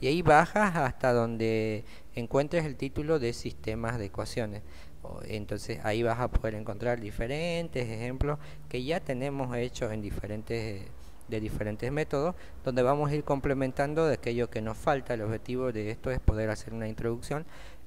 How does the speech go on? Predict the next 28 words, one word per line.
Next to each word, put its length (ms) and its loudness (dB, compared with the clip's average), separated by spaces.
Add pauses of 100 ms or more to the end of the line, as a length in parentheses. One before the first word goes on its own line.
y 40 -2
poder 300 2
complementar, 760 0
eh, 340 -2
diferentes 480 -6
videos 460 -2
de 160 -2
algunos 720 -4 (800)
métodos 400 -2
que 100 -6
tal 200 -2
vez 200 -2
están, 540 -2 (480)
eh, 340 -6
no, 400 -2
no 140 -2
hay 80 2
muchos 320 0
ejemplos, 440 4
o, 800 4
o 120 -2
complementar 680 2
a 360 0
aquellos 400 -2
que 160 -6
ya 120 0
tenemos 520 -4
ahí 280 -4